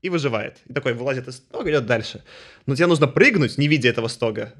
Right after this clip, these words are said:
и надеяться, что в этот сток упадёшь. И чем-то для меня вот, ну, типа,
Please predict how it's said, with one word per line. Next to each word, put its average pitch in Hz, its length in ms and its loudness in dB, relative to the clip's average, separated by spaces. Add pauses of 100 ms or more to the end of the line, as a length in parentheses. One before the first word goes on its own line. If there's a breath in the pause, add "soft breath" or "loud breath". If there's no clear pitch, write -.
(340)
и 143 40 -6
надеяться, 147 340 4
что 156 80 2
в 143 40 2
этот 135 140 -2
сток - 160 -4
упадёшь. 123 520 -2 (420)
И 151 100 -4
чем-то 190 500 4
для 131 180 -2
меня 156 140 6
вот, 143 160 0
ну, 147 80 0
типа, 120 480 -2